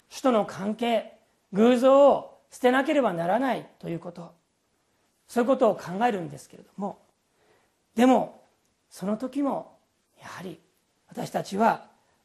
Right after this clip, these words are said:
まず「私を求めて生きよ」と言われるこの方の声を聞くべきだと思います。主は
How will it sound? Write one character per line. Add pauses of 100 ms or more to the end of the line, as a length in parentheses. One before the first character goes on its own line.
ま
ず
「私
を
求
め
て
生
き
よ」 (140)
と
言
わ
れ
る (340)
こ
の
方
の
声
を (280)
聞
く
べ
き
だ
と
思
い
ま
す。 (800)
主
は